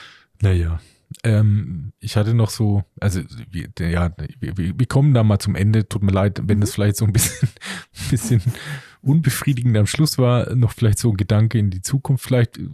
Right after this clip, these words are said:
Speaker 1: stellen wir uns auch irgendwann mal die Frage, was letztendlich dazu geführt hat, dass dann alle, äh, bereitwillig und, und freudig dann mal auf ein E-Auto umgestiegen sind.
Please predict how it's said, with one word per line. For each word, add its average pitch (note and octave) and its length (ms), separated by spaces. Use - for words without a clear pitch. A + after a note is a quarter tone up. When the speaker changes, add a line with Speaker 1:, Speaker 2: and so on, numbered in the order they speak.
Speaker 1:
stellen B2 300
wir C3+ 80
uns B2 140
auch A#2+ 180
irgendwann A2+ 340
mal A2 100
die G2+ 80
Frage, G#2 420
was G#2 180
letztendlich G#2 420
dazu G2+ 260
geführt G2 340
hat, G2 120
dass G2 180
dann F#2 200
alle, G2 760
äh, - 60
bereitwillig G2 680
und, - 280
und G#2 140
freudig G#2 480
dann G#2+ 120
mal G2 100
auf D2 180
ein D#2+ 80
E-Auto B2+ 400
umgestiegen G#2+ 500
sind. G#2 260